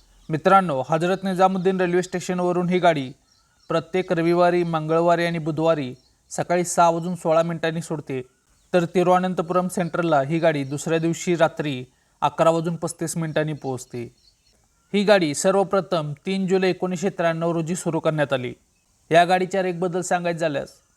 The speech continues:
या गाडीला एल एच बी टाईप रेक जोडण्यात येतात. एकूण एकवीस कोचची ही गाडी आहे. मित्रांनो, या गाडीचे कोच पोझिशन अशा प्रकारे असते. सर्वप्रथम लोकोमोटिव्ह, त्या लोकोमोटिव्हनंतर एक कोच एओजी जोडण्यात येतो. एओजी कोचनंतर एक कोच हे एक्स्ट्रा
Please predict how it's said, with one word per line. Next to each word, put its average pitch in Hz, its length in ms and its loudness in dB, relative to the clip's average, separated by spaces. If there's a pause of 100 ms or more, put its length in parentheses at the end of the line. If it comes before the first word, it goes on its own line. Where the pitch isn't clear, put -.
(100)
या 170 140 4
गाडीला 170 380 2
एल 160 200 0
एच 165 120 -2
बी 165 100 0
टाईप 170 280 -2
रेक 165 160 -2
जोडण्यात 151 340 -4
येतात. 131 280 -4 (440)
एकूण 165 280 0
एकवीस 190 340 -2
कोचची 190 320 0
ही 185 100 2
गाडी 160 240 4
आहे. 139 220 -6 (540)
मित्रांनो, 165 460 2
या 156 140 4
गाडीचे 180 340 2
कोच 185 260 -4
पोझिशन 165 480 -4
अशा 147 180 -2
प्रकारे 165 380 2
असते. 135 320 -6 (140)
सर्वप्रथम 170 640 -2
लोकोमोटिव्ह, 156 640 -2 (460)
त्या 160 160 -6
लोकोमोटिव्हनंतर 175 800 0
एक 175 220 -2
कोच 151 300 -4
एओजी 165 360 2
जोडण्यात 156 360 -2
येतो. 131 340 -8 (460)
एओजी 175 380 4
कोचनंतर 190 680 -2
एक 175 240 -6
कोच 156 300 -2 (240)
हे 175 160 2
एक्स्ट्रा 170 400 2